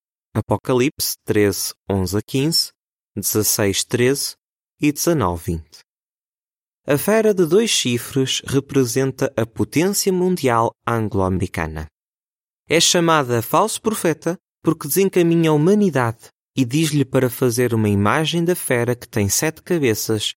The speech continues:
e dez chifres. A fera de cor escarlate. Parágrafos dez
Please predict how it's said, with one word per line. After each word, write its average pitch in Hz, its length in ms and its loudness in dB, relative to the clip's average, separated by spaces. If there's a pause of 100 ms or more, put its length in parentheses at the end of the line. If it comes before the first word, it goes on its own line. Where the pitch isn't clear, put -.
e 110 140 -2
dez 92 200 -2
chifres. - 680 -8 (1600)
A 143 80 0
fera 196 340 0
de - 120 -14
cor 123 280 2
escarlate. - 680 -6 (1080)
Parágrafos 113 720 0
dez 127 600 -2